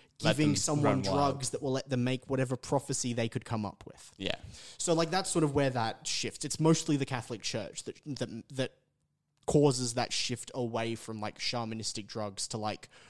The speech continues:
Speaker 2: written priest prophecy. Uh, ju-, just 'cause I, I realized I didn't, I
Speaker 1: Hmm.
Speaker 2: didn't cover that
Speaker 1: Yeah,
Speaker 2: while I was
Speaker 1: no,
Speaker 2: talking.
Speaker 1: that's good to know.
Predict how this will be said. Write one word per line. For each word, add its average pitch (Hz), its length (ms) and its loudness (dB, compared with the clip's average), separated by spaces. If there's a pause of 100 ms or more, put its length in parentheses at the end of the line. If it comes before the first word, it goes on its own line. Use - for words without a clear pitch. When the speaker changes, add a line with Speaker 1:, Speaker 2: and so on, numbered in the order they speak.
(180)
Speaker 2:
written 117 800 -4 (760)
priest - 540 -4
prophecy. - 600 -6 (680)
Uh, 127 140 0
ju-, 185 240 -6
just 170 180 -4
'cause 180 80 2
I, 156 160 4
I 147 60 0
realized 135 280 4
I 117 40 0
didn't, 117 140 0
I - 20 2
Speaker 1:
Hmm. - 40 4
Speaker 2:
didn't - 320 -2
cover 104 220 -2
that 85 160 -12 (140)
Speaker 1:
Yeah, 170 140 4
Speaker 2:
while 107 40 6
I 104 40 2
was 98 100 -4
Speaker 1:
no, - 60 -2
Speaker 2:
talking. 123 60 0
Speaker 1:
that's 127 140 0
good 131 160 0
to - 80 -4
know. 98 240 0